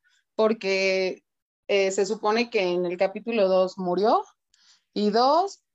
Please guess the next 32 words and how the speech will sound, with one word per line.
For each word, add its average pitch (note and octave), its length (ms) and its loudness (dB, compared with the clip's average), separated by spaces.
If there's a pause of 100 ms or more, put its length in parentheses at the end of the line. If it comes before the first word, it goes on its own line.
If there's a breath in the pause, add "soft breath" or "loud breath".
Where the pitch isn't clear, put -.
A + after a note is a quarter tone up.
(140)
porque G#3 640 2
este, A3 640 4
esta B3+ 220 -2
temporada C4+ 580 2
está G#3+ 180 -8
enfocada F#3 640 2
entre E3 500 -10
Lucanet F#3 520 0 (460)
y G3 120 2
Adrinet. F3 500 2 (600)
Entonces, F3+ 1040 2 (1200 soft breath)
no G3 340 4
creo A3 220 6
que A3+ 80 8
saquen A3 320 6
algo G3+ 300 8
de D#3 220 8
Adrigami. D#3+ 680 4 (180)
La F3+ 140 8
verdad, F#3 280 8
no. G3 220 0 (300 loud breath)
A A#3 120 6
lo B3+ 120 6
mejor D#4+ 240 6
y G#4+ 80 8
se G4 120 0
arregla B3+ 380 4
la, F#3+ 360 4
la F3 180 2
situación F#3+ 560 -4
entre G#3 340 4
ellos, A3 460 0